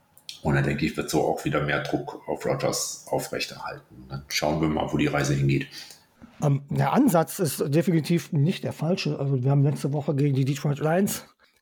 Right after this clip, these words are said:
Speaker 2: gegen die, äh, nachweislich schwächste Defensive der, der, der, der Liga gespielt und die haben halt auch, ähm, die Man-Coverage dann halt verstärkt und die Box zugemacht und es hat dann halt auch funktioniert.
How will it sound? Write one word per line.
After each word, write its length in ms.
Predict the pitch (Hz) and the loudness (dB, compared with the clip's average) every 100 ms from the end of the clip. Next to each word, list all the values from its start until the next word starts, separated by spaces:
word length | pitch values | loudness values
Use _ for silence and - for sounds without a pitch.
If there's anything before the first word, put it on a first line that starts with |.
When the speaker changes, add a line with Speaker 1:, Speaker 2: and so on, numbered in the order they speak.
| - | 0
Speaker 2:
gegen 200 | 156 151 | 2 4
die, 260 | 151 151 | 6 4
äh, 200 | 156 151 | 4 4
nachweislich 580 | 143 160 147 156 151 135 | 4 4 4 2 2 -2
schwächste 400 | 151 175 - 151 | 0 0 2 0
Defensive 560 | 131 170 156 143 160 135 | 2 2 2 4 4 4
der, 280 | 139 135 | 2 2
der, 260 | 135 147 123 | 0 0 0
der, 220 | 123 117 | -2 -4
der 160 | - 127 | -2 0
Liga 240 | 165 175 | 2 2
gespielt 440 | 135 - 147 147 151 | 0 -2 -2 -2 -2
und 300 | 135 123 - _ _ _ | -8 -8 -14 _ _ _
die 140 | 139 127 | -2 2
haben 140 | 143 | 2
halt 180 | 135 131 | 0 -2
auch, 400 | 131 160 - - | -2 -2 -4 -8
ähm, 300 | 135 131 117 160 151 107 | -6 -6 -8 -8 -8 -4
die 80 | 139 | 0
Man-Coverage 680 | 131 143 147 147 139 135 - | 2 2 0 2 2 2 -2
dann 180 | 131 127 | -4 -2
halt 200 | 135 139 | -2 -2
verstärkt 560 | 143 - 143 156 147 139 | -4 -2 0 -2 -2 -4
und 160 | 127 - - - _ | -6 -8 -20 -20 _
die 60 | - | -2
Box 320 | 120 170 - | 0 0 2
zugemacht 480 | 196 220 175 165 - | 4 4 6 4 0
und 80 | 151 | -8
es 120 | 135 | -4
hat 120 | 170 | 0
dann 160 | 151 135 | 2 2
halt 160 | 160 | 2
auch 160 | 135 139 | -2 -4
funktioniert. 640 | - 131 - 123 165 160 | -2 -4 -2 0 2 0